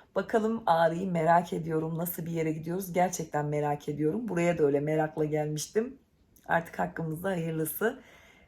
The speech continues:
Neyse arkadaşlar, saat dediğim gibi on iki oldu. Ben lafı daha fazla da uzatmayayım. Sizleri de sıkmayayım. İlerleyen günlerde zaten sizlerle beraber her şeyi yaşayacağız. Evet, o zaman ne diyeyim?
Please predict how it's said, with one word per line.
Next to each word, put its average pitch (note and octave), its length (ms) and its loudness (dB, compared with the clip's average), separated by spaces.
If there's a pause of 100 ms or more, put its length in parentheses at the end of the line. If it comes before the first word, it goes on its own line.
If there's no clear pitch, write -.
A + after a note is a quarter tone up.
(120)
Neyse C4 340 4
arkadaşlar, F#3 600 2
saat G3+ 400 4
dediğim G3 340 -2
gibi E3+ 160 -4
on G3+ 180 0
iki G3+ 220 -2
oldu. F#3 280 0
Ben F3 220 4
lafı F3+ 220 -4
daha F3+ 180 6
fazla F3 360 -2
da D#3+ 40 -6
uzatmayayım. F3 680 0
Sizleri E3 560 -4
de D#3 80 0
sıkmayayım. F#3 680 -4 (380)
İlerleyen D#3+ 580 4
günlerde F3 480 2
zaten F3+ 440 4
sizlerle D#3 640 -2
beraber F3 400 2
her G3 240 0
şeyi D3+ 340 -2
yaşayacağız. F3+ 640 0 (320)
Evet, E3+ 320 4
o G#3 100 4
zaman G#3+ 380 4
ne A3+ 180 0
diyeyim? A3 280 0